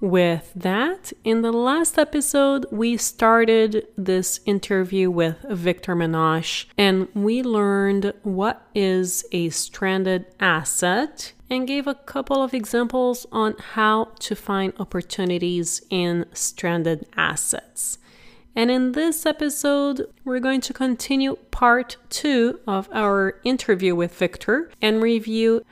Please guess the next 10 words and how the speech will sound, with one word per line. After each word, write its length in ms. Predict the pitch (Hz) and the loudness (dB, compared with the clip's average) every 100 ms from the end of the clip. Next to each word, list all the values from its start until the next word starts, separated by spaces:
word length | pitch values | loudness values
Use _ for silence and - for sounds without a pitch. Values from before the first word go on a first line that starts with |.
| - | 0
how 240 | 262 277 | 2 4
do 60 | 262 | 2
you 180 | 262 240 | 0 0
go 240 | 220 208 - | 2 2 2
about 580 | 196 185 180 180 185 - | 0 4 4 4 -2 -8
creating 1000 | - 190 185 190 190 196 196 240 277 262 | -10 -4 -2 -2 0 0 2 0 -2 -2
value 560 | 202 190 175 175 185 185 - | -2 -2 0 2 2 0 -2
out 220 | 185 175 | -2 0
of 260 | 170 165 170 | -2 -2 -2
nothing. 800 | 170 175 185 185 202 - - | 0 2 0 0 -4 -6 -10